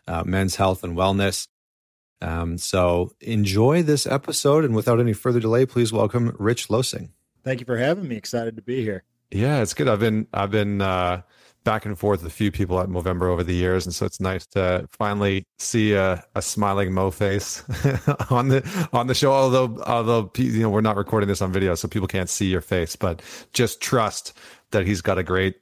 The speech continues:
Speaker 1: you know, a, a, a forming Tom Selleck stash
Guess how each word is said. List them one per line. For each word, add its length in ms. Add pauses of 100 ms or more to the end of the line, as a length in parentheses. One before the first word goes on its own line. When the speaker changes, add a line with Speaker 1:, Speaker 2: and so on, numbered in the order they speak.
(140)
Speaker 1:
you 180
know, 200
a, 320
a, 60 (360)
a 100
forming 520
Tom 300
Selleck 520 (200)
stash 640